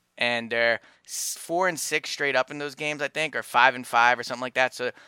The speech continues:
so they have struggled when they've been double-digit favorites. Now, two thousand six was a long time ago. Obviously, Carson Wentz was, I don't even think he was at North Dakota State at that point. I mean, he was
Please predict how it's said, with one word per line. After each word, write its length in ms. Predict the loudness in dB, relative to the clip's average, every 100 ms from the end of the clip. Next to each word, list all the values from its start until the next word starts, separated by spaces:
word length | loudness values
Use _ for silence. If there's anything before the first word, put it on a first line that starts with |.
| _
so 100 | 0
they 100 | 2
have 120 | 2
struggled 720 | -2 2 2 2 -2 -6 -10 _ _ -10
when 160 | -8
they've 120 | -8
been 140 | -8 -6
double-digit 480 | -4 -4 -8 -12 -6
favorites. 340 | -4 -4 -2
Now, 280 | 2 2 0 -8 -8
two 100 | 2
thousand 220 | 2 2
six 180 | -6 -6
was 100 | -2
a 40 |
long 160 | -2 0
time 280 | 0 0
ago. 160 | -2 0
Obviously, 440 | 2 2 -2 -10
Carson 380 | -6 -4 -4 -8
Wentz 280 | -6 -6 -8
was, 220 | -14 -12
I 60 | -6
don't 80 | -6
even 80 | -6
think 80 |
he 60 | -12
was 80 | -12
at 80 | -12
North 160 | -14
Dakota 300 | -16 -16 -14
State 260 | -8 -2 -2
at 100 | -4
that 180 | -14 -14
point. 160 | -18 -18
I 40 |
mean, 120 | -20
he 60 | -20
was 200 | -20